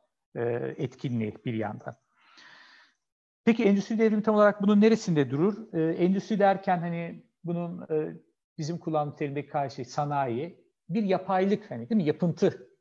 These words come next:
Yani sanayi, sanayi, yapma, etme anlamına geliyor. Hatta sanatın da kökü olan, hani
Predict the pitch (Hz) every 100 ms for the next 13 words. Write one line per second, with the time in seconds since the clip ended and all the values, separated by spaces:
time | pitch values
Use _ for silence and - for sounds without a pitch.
0 | _ - 113 110 143 135 131 120 - 127
1 | 117 127 139 - 143 - 127 - 135 -
2 | _ - 127 120 117 107 113 151 156 156
3 | 151 - 165 160 190 170 143 - _ _
4 | 160 - 190 143 110 107 110